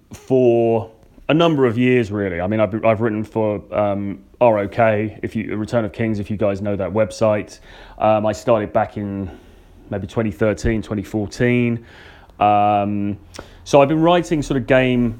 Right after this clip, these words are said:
material for, you know, a number of,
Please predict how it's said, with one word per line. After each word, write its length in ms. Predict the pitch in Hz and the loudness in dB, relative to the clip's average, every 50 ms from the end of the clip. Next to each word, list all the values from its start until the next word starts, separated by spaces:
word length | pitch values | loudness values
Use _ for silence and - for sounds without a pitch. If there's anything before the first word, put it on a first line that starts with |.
| - - | -8 -4
material 500 | 127 123 113 113 - 127 117 113 110 107 | -2 -2 -2 0 0 0 0 0 0 -2
for, 580 | 110 - - 117 110 110 110 107 107 107 - - - - - - - | -4 -2 -2 0 0 0 0 -2 -2 -4 -6 -12 -20 -20 -20 -12 -6
you 100 | 147 165 | -2 0
know, 100 | 151 131 - - - - | 2 2 0 -2 -6 -8
a 80 | 170 - | -4 -2
number 260 | 190 208 196 151 131 | 0 0 2 2 0
of, 160 | 120 113 - | -2 -2 -6